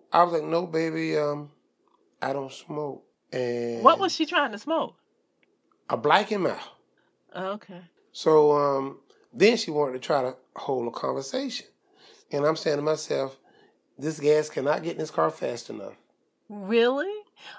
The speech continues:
Speaker 2: Okay, so
Speaker 1: Yeah.
Speaker 2: was it the, the, the black and mild, or was it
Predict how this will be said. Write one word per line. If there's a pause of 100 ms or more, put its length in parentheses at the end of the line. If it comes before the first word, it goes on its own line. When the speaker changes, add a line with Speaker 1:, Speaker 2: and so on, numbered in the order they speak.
(120)
Speaker 2:
Okay,
so
Speaker 1:
Yeah.
Speaker 2:
was
it
the,
the, (180)
the (300)
black
and
mild,
or
was
it